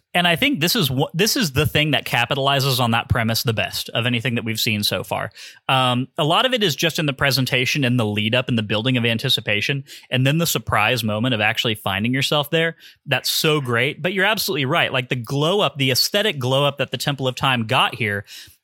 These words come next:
is so excellent because it really does exactly that. It shows you a place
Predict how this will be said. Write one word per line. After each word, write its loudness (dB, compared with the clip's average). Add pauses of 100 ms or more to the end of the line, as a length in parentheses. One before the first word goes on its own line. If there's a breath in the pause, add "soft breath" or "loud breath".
is 2
so 2
excellent -2
because 0
it -2
really 0
does 0
exactly 0
that. 0
It -4
shows 0
you 0
a -2
place 0